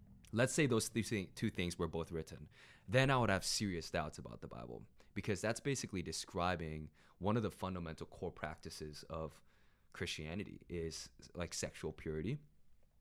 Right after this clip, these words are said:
And so if it were, it were saying something like that, I think, yes, then we would have difficulty trusting the Bible.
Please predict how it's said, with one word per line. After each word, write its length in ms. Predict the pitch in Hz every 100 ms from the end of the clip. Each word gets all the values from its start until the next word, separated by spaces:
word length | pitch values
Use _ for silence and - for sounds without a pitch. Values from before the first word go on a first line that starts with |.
| -
And 100 | 110
so 120 | 113
if 120 | 107
it 60 | 156
were, 180 | 123 -
it 60 | 110
were 140 | 110
saying 380 | - - 113 113
something 340 | - 95 101
like 200 | 85 82
that, 220 | 78 80 -
I 40 |
think, 220 | 80 87 -
yes, 260 | 87 76 -
then 120 | 85
we 100 | 95
would 140 | 95
have 280 | 87 82 76
difficulty 460 | 87 85 - 78 -
trusting 360 | - 76 80
the 60 | 78
Bible. 460 | 76 78 78 78